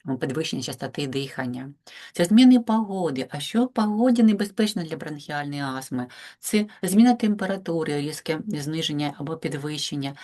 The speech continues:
Це швидкість повітря дуже велика, вітер. Це зміна атмосферного тиску, це зміна вологості. Це може провокувати приступ.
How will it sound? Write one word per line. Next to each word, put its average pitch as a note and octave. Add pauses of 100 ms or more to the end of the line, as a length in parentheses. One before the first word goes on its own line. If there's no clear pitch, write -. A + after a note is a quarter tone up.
(160)
Це -
швидкість A#3+
повітря F#3+
дуже D3+
велика, C#3
вітер. C3+ (360)
Це G3+ (120)
зміна A3+
атмосферного G3
тиску, D3+
це F3+
зміна A3+
вологості. F3+ (200)
Це F3
може E3+ (240)
провокувати D#3
приступ. C3+